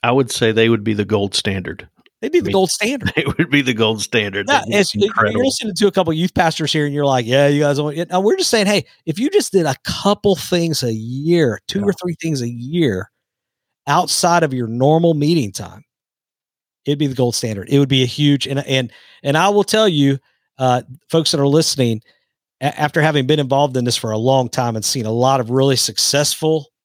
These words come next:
Speaker 2: small groups, Sunday school groups, and a lot of so-so ones, the ones that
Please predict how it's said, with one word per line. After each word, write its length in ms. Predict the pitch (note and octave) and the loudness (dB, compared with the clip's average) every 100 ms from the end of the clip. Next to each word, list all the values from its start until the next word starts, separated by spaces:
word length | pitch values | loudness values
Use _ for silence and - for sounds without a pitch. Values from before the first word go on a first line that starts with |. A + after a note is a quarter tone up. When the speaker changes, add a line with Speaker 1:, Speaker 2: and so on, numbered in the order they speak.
| _ - | _ -10
Speaker 2:
small 340 | - E3 D#3+ | -4 0 0
groups, 460 | D3 E3 D#3 - - _ - | 0 -4 -2 -4 -4 _ -6
Sunday 260 | - D#3+ | -2 0
school 240 | D3+ E3+ D3+ | 2 2 2
groups, 440 | D3+ D#3 - - _ _ _ _ _ _ _ - | 2 0 -2 -6 _ _ _ _ _ _ _ -2
and 100 | C3 | 2
a 40 | |
lot 200 | C3+ D3 | 4 2
of 80 | C3+ | 2
so-so 420 | - C#3 B2+ A#2+ | 0 0 2 0
ones, 320 | G#2+ G#2 G2 | 0 -4 -4
the 100 | B2+ | -2
ones 480 | B2+ D3 E3+ F3 - | 2 4 2 0 0
that 360 | D3 C#3 C3 | 2 2 0